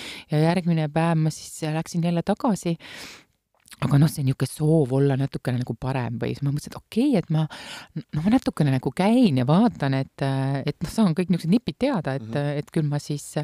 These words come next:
Speaker 1: saan nagu ise edasi või et, et ma ei tahtnud kuidagi samastuda nende inimestega, et ma olen ikka nagu parem. E, ja, ja ega nad mind väga tõsiselt ei võtnud ka, aga noh, kuna naisi ei olnud ilus vaadata, noor inimene käib, et olid viisakad,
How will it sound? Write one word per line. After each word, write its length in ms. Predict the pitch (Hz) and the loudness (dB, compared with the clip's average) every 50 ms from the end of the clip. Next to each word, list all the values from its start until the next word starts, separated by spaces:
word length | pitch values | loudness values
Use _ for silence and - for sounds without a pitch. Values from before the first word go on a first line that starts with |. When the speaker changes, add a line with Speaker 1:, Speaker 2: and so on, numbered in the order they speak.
| 147 - - - - | -6 -8 -14 -18 -8
Speaker 1:
saan 220 | - - 196 156 147 | -2 0 2 2 2
nagu 140 | 143 156 156 | 2 2 0
ise 220 | 160 - 165 139 143 | 0 0 -2 -2 -2
edasi 400 | - 127 107 120 - - 120 104 | -2 -2 -4 -4 -6 -6 -6 -6
või 240 | 104 110 110 - 135 - - - - - - | -6 -6 -8 -8 -10 -12 -14 -16 -12 -8 -6
et, 140 | 135 - _ - - | -6 -6 _ -8 -8
et 140 | - - 151 | -2 2 4
ma 80 | 151 | 4
ei 80 | 143 - | 4 4
tahtnud 320 | 180 190 190 170 147 - _ | 2 2 2 0 -4 -2 _
kuidagi 340 | - 175 - 185 - - 131 | 2 4 4 4 2 -2 -4
samastuda 720 | - 143 139 131 120 - - - 95 - - 107 131 143 _ - | -4 -4 -4 -4 -4 -6 -10 -14 -14 -14 -14 -16 -16 -18 _ -10
nende 160 | 117 117 120 117 | -8 -6 -4 -4
inimestega, 640 | 113 113 110 - - - - - - - - - - - - 165 - | -4 -4 -6 -6 -8 -10 -10 -12 -12 -12 -12 -14 -14 -14 -12 -10 -4
et 80 | - 151 | 0 2
ma 100 | 156 170 | 2 4
olen 120 | 175 156 | 4 2
ikka 260 | 147 - - 135 127 | 0 -2 -6 -8 -8
nagu 140 | 123 131 135 - | -8 -8 -10 -10
parem. 380 | - 185 180 139 92 - 113 - _ _ _ _ _ _ _ - - - - - - _ - | -8 -8 -8 -8 -10 -12 -14 -18 _ _ _ _ _ _ _ -20 -20 -20 -20 -20 -16 _ -4
E, 320 | 135 131 131 127 123 127 - - | -2 -2 0 0 -2 -4 -4 -4
ja, 380 | 139 135 135 135 135 131 131 | -2 0 0 0 0 0 2
ja 140 | 127 135 175 | 2 2 2
ega 160 | 202 254 208 | 4 4 4
nad 160 | 143 135 135 160 | 4 2 2 2
mind 140 | 170 175 156 | 2 4 4
väga 200 | 208 214 - 131 | 2 2 2 0
tõsiselt 440 | - 143 160 - 135 - 120 113 - | 0 0 -2 -2 -4 -8 -8 -6 -2
ei 60 | 131 143 | 2 2
võtnud 300 | 170 - - 143 120 - - | 2 2 0 -6 -12 -8 -6
ka, 280 | - 160 151 123 113 | -2 -2 0 0 -2
aga 160 | 113 - - 131 | -2 -2 -2 -2
noh, 100 | 139 135 | 0 0
kuna 140 | - 143 139 | 0 2 2
naisi 320 | 151 175 165 151 - - 135 | 2 2 0 0 -2 -2 0
ei 100 | 139 151 | 0 2
olnud 180 | 165 160 127 127 | 2 0 0 0
ilus 200 | 151 151 139 - | 0 0 0 0
vaadata, 400 | - 147 160 156 131 117 - - | 0 0 0 0 -2 -4 -6 -4
noor 220 | 131 135 135 127 131 | -2 -2 -2 -2 -2
inimene 400 | 139 139 127 120 120 123 123 127 | -2 -2 -2 -4 -4 -6 -6 -6
käib, 300 | - 147 139 131 175 240 | -4 -4 -4 -2 -4 -4
et 180 | 123 120 - - | -6 -6 -4 -2
olid 220 | 131 135 135 131 135 | -2 -2 -2 -2 -2
viisakad, 460 | 160 175 - - 127 - - - | -4 -4 -4 -6 -8 -8 -10 -16